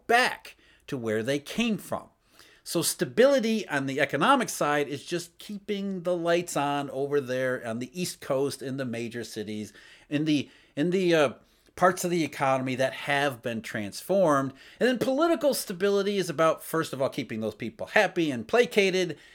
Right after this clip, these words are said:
and second of all, doing something about all those who have been left behind. It's an enormous, an enormously tricky p-, proposition for the Chinese,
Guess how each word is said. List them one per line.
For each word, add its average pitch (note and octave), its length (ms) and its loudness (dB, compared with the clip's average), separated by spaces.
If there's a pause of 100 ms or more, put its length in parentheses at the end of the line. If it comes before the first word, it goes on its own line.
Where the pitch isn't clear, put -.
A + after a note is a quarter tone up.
(160)
and C#3+ 120 -12
second A#3+ 340 2
of E3+ 140 0
all, D#3+ 440 6 (420)
doing F3+ 280 6
something E3 460 0
about B2+ 500 0 (240)
all B2+ 300 0
those A#2+ 300 -4
who A2+ 120 -8
have A2+ 100 -8
been G#2 240 -6
left F#2 360 -12
behind. E3+ 580 -4
It's E3 240 -10
an F#3 120 -6
enormous, G3 880 4 (440)
an C#3+ 100 -6
enormously F3+ 760 2 (100)
tricky C4+ 460 -2
p-, F3+ 180 -8
proposition D#3+ 880 0
for - 160 -10
the A#2 100 -8
Chinese, D#3 720 -2